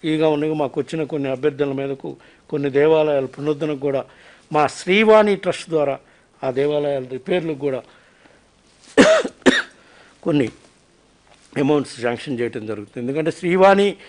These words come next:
ట్రస్ట్ కార్యక్రమం పెట్టిందే మనకు దేవాలయాల పునర్నిర్మాణానికి, దేవా-, కొత్తగా దేవాలయాలు నిర్మించేదానికి, ముఖ్యంగా దళితులు, దళిత వాడల్లో, బలహీన వర్గాల్లో నిర్మించేది కాబట్టి దానికి విపరీతమైన స్పందన కూడా వచ్చింది. ఇది కూడా మా బోర్డు వచ్చినాక ప్రారంభించిన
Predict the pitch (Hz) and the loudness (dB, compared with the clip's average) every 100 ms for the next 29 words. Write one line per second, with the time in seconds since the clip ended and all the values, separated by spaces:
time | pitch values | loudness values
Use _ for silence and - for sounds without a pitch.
0 | - - - 180 - 175 175 185 190 185 | -20 -6 0 0 0 4 6 6 0 0
1 | 170 165 160 202 190 240 - - - _ | 0 0 0 0 2 2 0 -20 -20 _
2 | 185 165 147 151 165 170 165 156 147 156 | -4 -2 2 6 6 6 4 2 0 -2
3 | 147 156 147 147 139 139 123 170 147 151 | -2 -2 -2 -2 -2 -4 -6 -6 -2 0
4 | 151 147 139 - 160 139 143 147 147 143 | 2 0 -2 -2 -2 0 0 0 0 -2
5 | 135 131 139 156 160 143 135 123 202 - | -4 -8 -8 -8 -8 -8 -8 -10 -14 -16
6 | - - - 165 190 175 165 135 151 175 | -20 -20 -10 -8 -4 -2 -2 0 0 0
7 | 196 165 156 151 151 170 156 151 147 147 | -2 -2 0 -2 0 2 2 2 -2 -2
8 | 139 139 143 147 131 139 131 131 127 135 | 0 0 0 -2 -2 -2 0 -2 -2 -2
9 | 127 143 123 120 120 117 - - - - | -2 -4 -2 -4 -4 -8 -12 -14 -18 -8
10 | - 156 135 139 190 202 196 180 147 - | 2 4 4 4 8 8 8 6 4 4
11 | 170 202 208 190 147 - 127 123 139 170 | 6 8 8 6 4 0 -10 -8 -6 0
12 | 185 180 160 151 160 156 139 156 143 139 | 2 2 0 0 -2 -2 -6 -6 -6 -6
13 | - - - - - - 147 139 135 127 | -10 -14 -20 -20 -20 -2 2 4 2 -2
14 | - | -6